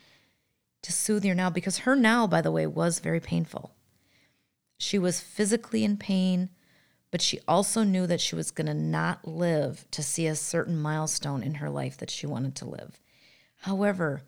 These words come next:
what could she do to soothe that moment? And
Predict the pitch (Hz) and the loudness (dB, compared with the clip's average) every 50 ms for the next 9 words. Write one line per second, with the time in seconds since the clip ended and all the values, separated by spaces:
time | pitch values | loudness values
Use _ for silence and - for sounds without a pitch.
0 | _ _ _ _ _ _ _ - 175 170 185 208 214 - 302 254 - - 262 247 | _ _ _ _ _ _ _ -14 -6 -2 -2 -2 -2 -4 -6 -4 -4 -2 -2 -4
1 | 190 - 180 175 175 165 160 - - - - - 175 170 165 156 147 - - 139 | -2 0 0 0 0 0 -2 -2 -2 -2 -2 -2 -2 -2 -2 -4 -4 -4 -6 -6
2 | 143 147 147 143 143 135 135 - - _ _ _ _ _ _ _ _ _ _ _ | -6 -4 -4 -4 -4 -6 -6 -8 -12 _ _ _ _ _ _ _ _ _ _ _
3 | _ - 165 165 | _ -4 -4 -4